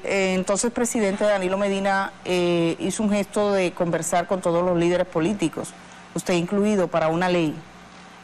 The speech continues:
que generó el plan de regularización. Pero muchos de estos jóvenes no, no alcanzaron a, a registrarse porque no tenían o la documentación en ese momento. Ese plan de regularización se ha detenido.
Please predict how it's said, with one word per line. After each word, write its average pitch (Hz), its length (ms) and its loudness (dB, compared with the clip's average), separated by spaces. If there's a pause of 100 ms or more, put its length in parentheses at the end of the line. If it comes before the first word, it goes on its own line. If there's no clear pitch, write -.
(100)
que 180 100 0
generó 170 640 2
el 165 480 0
plan 165 220 0
de 175 80 0
regularización. 151 800 -4 (840)
Pero 202 120 2
muchos 220 220 2
de 254 60 2
estos 240 220 -2
jóvenes 240 340 2
no, 196 400 0
no 196 160 -2
alcanzaron 196 580 -2
a, 151 220 -2 (200)
a - 140 -2
registrarse 175 840 -2
porque 160 320 -4
no 170 180 -2
tenían 185 440 -2 (420)
o 160 60 -4
la 165 100 2
documentación 160 1000 0 (120)
en 160 160 -4
ese 165 200 -2
momento. 165 480 -2
Ese 240 160 0
plan 233 240 0
de 240 60 0
regularización 175 720 -2
se 185 160 0
ha 170 300 2 (480)
detenido. 175 560 0